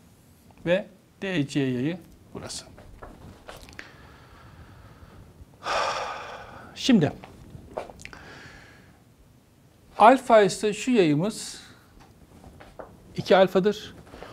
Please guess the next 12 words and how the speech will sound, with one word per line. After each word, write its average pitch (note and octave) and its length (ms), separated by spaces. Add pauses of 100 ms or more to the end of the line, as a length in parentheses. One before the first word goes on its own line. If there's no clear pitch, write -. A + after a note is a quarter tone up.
(140)
Bu A3 160
iki B3+ 220
tane G#3 280
eşit G#3 360
olan C3+ 360
yaya F#3 300 (160)
kendimiz A#3 520
bir E3 80
isim C#3 380
verelim. A#2+ 280 (220)
Ne A#3 180
verelim? D#3 340